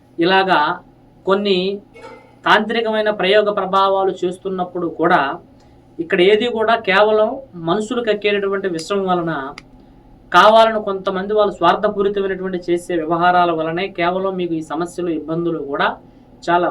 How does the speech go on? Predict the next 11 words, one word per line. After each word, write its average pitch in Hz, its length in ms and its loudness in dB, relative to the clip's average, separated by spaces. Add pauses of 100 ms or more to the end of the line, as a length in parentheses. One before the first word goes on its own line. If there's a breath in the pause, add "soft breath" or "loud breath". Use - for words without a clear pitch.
బలంగా, 175 500 0 (220)
భయంకరంగాను 175 800 -2 (140)
మీకు 156 140 -6 (100)
జరిగేటటువంటి 165 680 -4
యోగ్యతలు 151 480 -8
ఉన్నాయి. 139 300 -8
కాబట్టి 127 380 -6 (720 loud breath)
ఈ 196 40 4 (100)
తరహా 202 280 0 (100)
సమస్యలు 196 440 -4
ఏదన్నా 190 300 -4